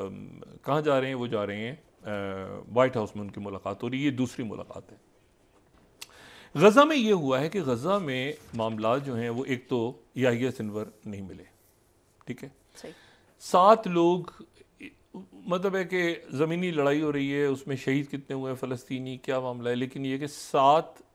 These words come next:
Speaker 1: फ़ौजी और उन्होंने मार के, तो ये तादाद सरकारी तौर पे जो है ये एक सौ पाँच हो गई जो ज़मीनी हमलों में इसराइल के फ़ौजी मारे गए हैं और याहिया सिनवर नहीं मिल रहे और ना ही हमास का कोई लीडर मिला है, वरना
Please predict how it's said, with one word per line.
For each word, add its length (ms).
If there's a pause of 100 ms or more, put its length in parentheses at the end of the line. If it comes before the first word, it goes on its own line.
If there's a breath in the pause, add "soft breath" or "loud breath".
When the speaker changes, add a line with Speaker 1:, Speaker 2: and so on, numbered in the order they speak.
(240)
Speaker 1:
फ़ौजी 360
और 220
उन्होंने 280
मार 180
के, 120
तो 80
ये 100
तादाद 500
सरकारी 460
तौर 200
पे 160
जो 120
है 120
ये 120
एक 80
सौ 120
पाँच 340
हो 80
गई 200
जो 120
ज़मीनी 340
हमलों 280
में 240 (540 soft breath)
इसराइल 380
के 120
फ़ौजी 300
मारे 260
गए 180
हैं 100
और 340
याहिया 300
सिनवर 300
नहीं 120
मिल 140
रहे 160 (880 loud breath)
और 80
ना 100
ही 120
हमास 360
का 80
कोई 140
लीडर 220
मिला 200
है, 60
वरना 300